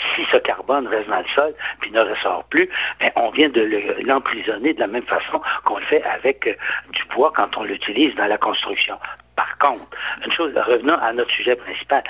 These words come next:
c'est certain que, par exemple, il y a des aspects très positifs.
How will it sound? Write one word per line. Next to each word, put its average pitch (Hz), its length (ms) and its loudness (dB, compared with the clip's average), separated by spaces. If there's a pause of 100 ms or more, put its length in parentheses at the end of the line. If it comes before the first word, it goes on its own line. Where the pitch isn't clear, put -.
(300)
c'est 147 160 2
certain 214 400 0
que, 151 260 2 (460)
par 113 140 4
exemple, 156 480 4
il 117 80 -2
y 120 60 0
a 120 40 -2
des 120 220 2
aspects 139 260 2
très 139 140 6
positifs. - 560 -2